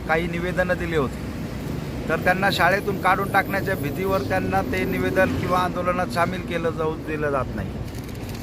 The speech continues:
कारण ज्या दिवशी लहान मुलांनी इथं उपस्थिती लावली होती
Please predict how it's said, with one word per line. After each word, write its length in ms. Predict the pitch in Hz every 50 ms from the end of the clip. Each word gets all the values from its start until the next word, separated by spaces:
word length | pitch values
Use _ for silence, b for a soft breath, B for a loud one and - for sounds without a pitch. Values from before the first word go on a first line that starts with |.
| - -
कारण 260 | - 139 156 175 185 190 - - - - - - - - -
ज्या 160 | - 147 170
दिवशी 440 | 170 175 175 175 - - 202 208 220 208 - - - - - - - - 117
लहान 200 | 127 131 165 180
मुलांनी 380 | 180 175 170 180 180 175 175
इथं 180 | 175 170 - 175
उपस्थिती 540 | 170 165 - 175 156 - - 170 151 170 165
लावली 260 | 160 156 160 160 165
होती 260 | 160 147 143 170 180